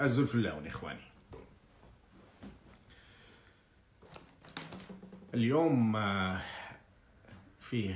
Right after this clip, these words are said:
آه، هوشة بقول إخواننا في الشرق أو دبزة ما بين، آه، الرئيس الفرنسي و-، والرئيس البرازيلي.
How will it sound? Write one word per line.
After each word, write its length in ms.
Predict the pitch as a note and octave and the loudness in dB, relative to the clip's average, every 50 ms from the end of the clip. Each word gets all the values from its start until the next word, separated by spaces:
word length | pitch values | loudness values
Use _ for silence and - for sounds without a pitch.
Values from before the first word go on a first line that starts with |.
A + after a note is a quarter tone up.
| F#2 G2 | -4 -4
آه، 460 | F#2 F2+ F2+ E2+ E2+ D#2+ D#2 - - - - - - - - _ - - - - - - - - - | -4 -4 -4 -6 -8 -10 -10 -12 -14 -16 -20 -20 -20 -20 -20 _ -20 -20 -20 -20 -20 -20 -18 -4 0
هوشة 560 | A#2 A2+ A#2+ C#3 D3 C3+ - - A2+ A2 A2 - A#2 | 4 6 6 8 8 6 4 2 0 0 -2 -4 -6
بقول 400 | A#2+ A2 G2+ - - A2 G#2+ G2+ | -6 -6 -6 -4 -2 -2 -2 -2
إخواننا 460 | F#2+ - - A#2 A#2 A2+ G#2 G2+ F#2+ | -4 -2 0 0 0 2 2 0 -2
في 140 | F#2 - - | -4 -6 -8
الشرق 720 | F2 E2+ F2+ F2+ - - C#3 C#3 C#3 - - - - - - _ _ _ - - - - - _ _ _ _ _ _ _ - | -8 -8 -8 -6 -2 0 0 0 0 -2 -6 -12 -16 -18 -20 _ _ _ -20 -20 -20 -20 -20 _ _ _ _ _ _ _ -6
أو 100 | G#2 G#2 | -4 -2
دبزة 500 | G2 F#2+ B2+ B2 G2+ F#2 F#2+ F2+ E2+ - - - - - - - - - - - - - _ _ _ _ - - _ _ - - | 0 2 2 2 2 -2 -4 -6 -6 -6 -10 -14 -18 -20 -20 -20 -20 -20 -20 -20 -20 -20 _ _ _ _ -20 -20 _ _ -12 -10
ما 120 | G#2 G#2 | -8 -6
بين، 600 | G2 F#2 A2+ A#2+ B2 B2 A#2+ A2+ G#2+ G#2 G#2 - - | -2 0 2 2 4 4 4 4 2 0 -2 -4 -6
آه، 680 | G#2 G2 F#2+ F#2 F#2 F2+ F2+ F2+ E2+ F2 E2+ E2 D#2 F2+ | -6 -4 -4 -2 -4 -4 -6 -6 -8 -8 -8 -8 -8 -6
الرئيس 400 | G#2 A2+ A2+ A#2 C3 A#2+ - A#2+ | -4 -4 -2 -2 -2 -2 -2 -4
الفرنسي 560 | G2+ - A2 A2 A#2+ B2+ B2 - - C#3+ C3 | -4 -2 -2 0 0 0 -2 -2 0 0 0
و-، 380 | A#2+ A#2 A2 G#2+ G#2 G2+ G2 F#2+ | 2 2 0 0 -2 -4 -6 -6
والرئيس 460 | A2 A2+ G#2 A#2 A2 C3 B2+ - - | -6 -4 -2 -2 -2 -2 -2 -2 -2
البرازيلي. 640 | A#2 G2+ A#2 A2 A2 G2+ F#2 G#2+ A#2 A2 F2 D2+ | -2 0 2 2 2 2 2 2 2 2 2 -2